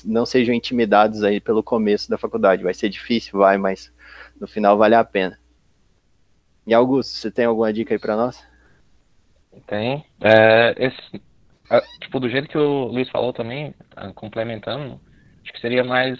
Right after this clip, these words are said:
Speaker 2: que eu daria dica, tipo, não ter medo de errar e, tipo, não ter medo de perguntar também, ou de procurar. Tipo, isso é até um, meio que um mantra, assim, na, na, na tecnologia da informação e, e desenvolvimento, que é, tipo, quebre, quebre coisas e,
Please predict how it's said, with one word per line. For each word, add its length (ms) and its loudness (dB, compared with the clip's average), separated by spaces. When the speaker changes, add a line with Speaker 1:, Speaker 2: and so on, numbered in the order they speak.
Speaker 2:
que 120 -8
eu 60 -4
daria 380 -2
dica, 280 -8
tipo, 240 -10
não 180 -8
ter 160 -2
medo 320 -6
de 120 -8
errar 560 0
e, 40 -8
tipo, 180 -16
não 120 -8
ter 180 -4
medo 160 -6
de 60 -18
perguntar 500 -4
também, 460 -8
ou 80 -12
de 100 -16
procurar. 560 -4
Tipo, 140 -12
isso 100 0
é 40 6
até 160 0
um, 240 -4
meio 160 -8
que 80 -12
um 80 -8
mantra, 360 -8
assim, 160 -14
na, 340 -8
na, 240 -8
na 120 -18
tecnologia 340 -6
da 80 -8
informação 920 -8
e, 260 -20
e 140 -20
desenvolvimento, 440 -10
que 80 -12
é, 20 -10
tipo, 160 -18
quebre, 540 -8
quebre 260 -2
coisas 560 -4
e, 400 -8